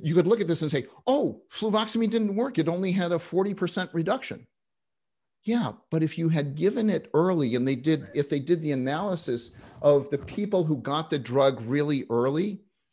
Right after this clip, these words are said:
Speaker 1: they would have seen a hundred percent success.
Speaker 2: And, and then the other, my other favorite thing about, and I'll finish this, then we'll go to questions, 'cause I think we touched on a bunch of stuff. Um, but I just wanna, I'm gonna share my screen again,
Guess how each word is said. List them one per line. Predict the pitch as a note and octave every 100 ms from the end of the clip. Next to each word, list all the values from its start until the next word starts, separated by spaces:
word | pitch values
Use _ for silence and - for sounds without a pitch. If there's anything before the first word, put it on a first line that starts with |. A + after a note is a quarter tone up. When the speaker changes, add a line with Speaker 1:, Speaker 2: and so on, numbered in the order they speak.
| -
Speaker 1:
they | C#3+
would | B2 C#3
have |
seen | B2 C#3 B2
a | G#2+
hundred | - C#3 D#3 D#3+
percent | C#3+ - C3 B2+
success. | A#2+ - C#3 A#2+ - - - -
Speaker 2:
And, | F#3 E3 -
and | F3+ F3
then | F#3+ F3+ F3+ F3+
the | D#3+ E3+ E3+ E3
other, | F#3+ G#3+ F3+
my | E3+ F#3
other | G3 -
favorite | - F#3+ F3+ E3
thing | - F3+ E3
about, | D#3 C#3+ C#3 C3+ C3+
and | C#3+
I'll | E3
finish | F3 G#3+ F#3+ E3
this, | F#3 D3
then | D#3+
we'll | E3
go | F3
to | E3
questions, | E3+ - - C#3
'cause |
I | D3+
think | G3+ F#3
we | F3
touched | E3+ F3 -
on | D#3
a | C#3
bunch | C3 D3 -
of | C3
stuff. | - - C#3+ D3 D#3+ - - -
Um, | C3 B2+ B2+ A#2+ _ _ _ -
but | D#3+
I | D3+ F#3+
just | D4+ -
wanna, | G4 E4+ -
I'm | G3
gonna | C4+ E4
share | - - F3+ F3+
my | D3+
screen | - - - B2 C#3+
again, | E3+ G#3 A3+ C4+ C#4